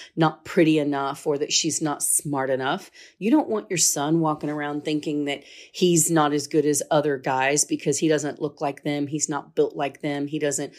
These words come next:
know the things that they know, right? So why, why is it okay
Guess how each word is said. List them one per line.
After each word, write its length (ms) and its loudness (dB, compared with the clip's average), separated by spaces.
know 360 6
the 120 -2
things 300 -4
that 160 -8
they 160 -2
know, 420 -4
right? 380 0
So 160 2
why, 500 0
why 220 0
is 180 6
it 80 -2
okay 840 2